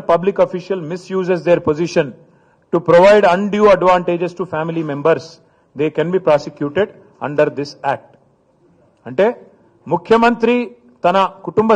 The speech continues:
సభ్యులకు కనుక ఆశ్రిత పక్షపాతాన్ని చూపుతూ, ఏదైతే మేము ప్రమాణ స్వీకారం చేస్తామో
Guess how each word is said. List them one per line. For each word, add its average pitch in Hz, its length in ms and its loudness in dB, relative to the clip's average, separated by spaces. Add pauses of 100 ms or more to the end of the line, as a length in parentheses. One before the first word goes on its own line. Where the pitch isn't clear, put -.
సభ్యులకు 196 420 0
కనుక 165 180 -2 (680)
ఆశ్రిత 220 420 2 (120)
పక్షపాతాన్ని 185 680 0
చూపుతూ, 156 340 -4 (720)
ఏదైతే 208 380 4
మేము 202 160 -2
ప్రమాణ 202 220 4 (100)
స్వీకారం 214 380 0
చేస్తామో 180 360 0